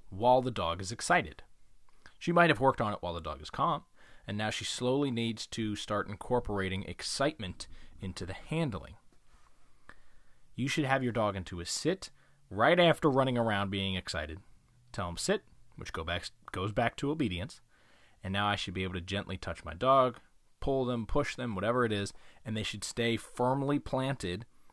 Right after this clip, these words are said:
in the sit until I release them. So body handling is huge. Now you could also do this while playing tug. So let's say you're playing tug, one hand is holding the tug,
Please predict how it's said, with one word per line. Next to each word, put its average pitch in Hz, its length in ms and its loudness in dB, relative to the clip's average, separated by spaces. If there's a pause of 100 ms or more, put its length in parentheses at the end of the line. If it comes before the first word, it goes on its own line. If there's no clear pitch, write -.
(260)
in 107 240 0
the 104 80 -4
sit - 480 -4 (1300)
until 98 340 -6
I 87 60 -2
release 117 380 -2
them. 78 200 -10 (1600)
So - 140 -10
body 123 360 6
handling 98 420 -4
is 92 120 -4
huge. - 580 -6 (720)
Now 104 80 -4
you 101 100 -2
could 120 140 0
also 107 220 2
do 139 200 2
this 120 220 0
while 98 200 2
playing 92 360 -4
tug. - 320 4 (240)
So - 120 -8
let's 98 140 -4
say 110 60 0
you're 98 80 0
playing 95 320 -4
tug, 175 400 6 (580)
one 165 240 4
hand 143 300 0
is 117 80 -2
holding 123 340 2
the 95 60 -4
tug, 175 380 2